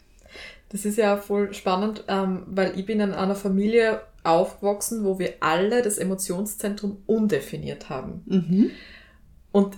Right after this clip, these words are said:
Speaker 1: ich bin mir jetzt nicht mehr sicher, ob das, ob das so stimmt, aber ich hab mal irgendwo gelesen oder gehört, dass es so ist, wenn du das Emotionszentrum undefiniert hast,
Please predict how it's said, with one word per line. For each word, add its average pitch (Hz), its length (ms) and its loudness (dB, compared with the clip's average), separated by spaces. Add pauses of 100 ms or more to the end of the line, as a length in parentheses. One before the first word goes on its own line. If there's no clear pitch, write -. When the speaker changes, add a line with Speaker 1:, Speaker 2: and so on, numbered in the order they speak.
Speaker 1:
ich 202 100 -4
bin 220 140 0
mir 247 80 6
jetzt 240 100 0
nicht 220 100 -8
mehr 208 100 0
sicher, 220 360 -4
ob 226 160 0
das, - 380 -4
ob 196 200 -2
das 190 140 -2
so 202 80 -4
stimmt, 233 360 -2
aber 202 120 2
ich 196 80 -4
hab 196 220 -6
mal 185 140 2
irgendwo 214 260 2
gelesen 202 500 0
oder 185 160 0
gehört, 214 460 0
dass 190 160 -2
es - 320 -6
so - 160 -4
ist, 202 240 -2
wenn 190 160 4
du 180 180 -2
das 180 200 -4
Emotionszentrum 185 840 -2
undefiniert 247 800 -2
hast, 269 320 -4